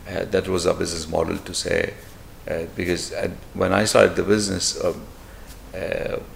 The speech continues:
w-, especially the Western brands didn't want to come to the Gulf region. It wasn't on their agenda to go international, and we pushed them to go international.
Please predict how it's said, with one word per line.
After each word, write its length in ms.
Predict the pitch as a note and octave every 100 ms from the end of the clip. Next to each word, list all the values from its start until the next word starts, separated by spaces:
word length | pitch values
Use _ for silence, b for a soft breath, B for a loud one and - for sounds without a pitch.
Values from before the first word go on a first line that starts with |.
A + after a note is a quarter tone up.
| - - -
w-, 220 | - - - - - - - - - -
especially 420 | - A#2 - A2
the 140 | G2
Western 540 | G#2 G#2+ - - G#2 F#2+
brands 360 | G2 G2 -
didn't 240 | - A2+ G2+
want 140 | G2
to 60 | F#2
come 260 | - G#2
to 80 | G2
the 80 | F2
Gulf 320 | D#2+ - -
region. 260 | - - - - B B B
It 60 | G2
wasn't 400 | F#2+ G#2 A#2+ G#2+
on 160 | G2
their 260 | F#2 F#2 - - -
agenda 400 | F2 A2+ A#2+ G2+
to 120 | -
go 140 | - F2+
international, 640 | E2 D#2+ E2 D#2+ - - - - - B B B -
and 160 | F2
we 80 | F2+
pushed 400 | - - G#2+ -
them 160 | F#2+ F2+
to 100 | -
go 140 | F#2+
international. 520 | - - - - -